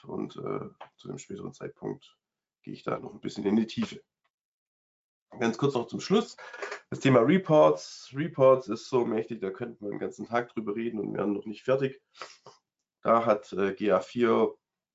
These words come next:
ähm, sehr viel mächtige Möglichkeiten mitgebracht, die auch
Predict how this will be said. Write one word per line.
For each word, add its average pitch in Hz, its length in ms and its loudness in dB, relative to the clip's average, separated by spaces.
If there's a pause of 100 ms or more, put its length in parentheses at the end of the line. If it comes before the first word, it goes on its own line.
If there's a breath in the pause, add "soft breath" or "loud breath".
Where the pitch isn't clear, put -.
(920)
ähm, 95 500 -2 (1040)
sehr 110 340 4
viel 107 260 2
mächtige 107 800 2
Möglichkeiten 107 680 0
mitgebracht, 127 880 -2
die 104 300 -6
auch 107 260 -2